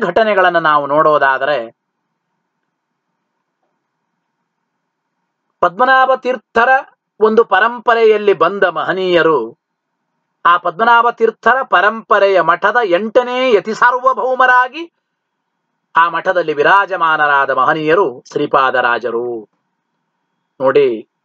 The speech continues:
ಈ ಒಬ್ಬ ಜ್ಞಾನಿಗಳ, ಇವರ ಮಹಿಮೆ, ಇವರ ತಪಸ್ಸಾಮರ್ಥ್ಯದಿಂದ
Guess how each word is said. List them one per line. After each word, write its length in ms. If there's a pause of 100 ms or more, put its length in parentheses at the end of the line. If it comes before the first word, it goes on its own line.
(140)
ಈ 280
ಒಬ್ಬ 480
ಜ್ಞಾನಿಗಳ, 720 (100)
ಇವರ 260
ಮಹಿಮೆ, 440
ಇವರ 240
ತಪಸ್ಸಾಮರ್ಥ್ಯದಿಂದ 1300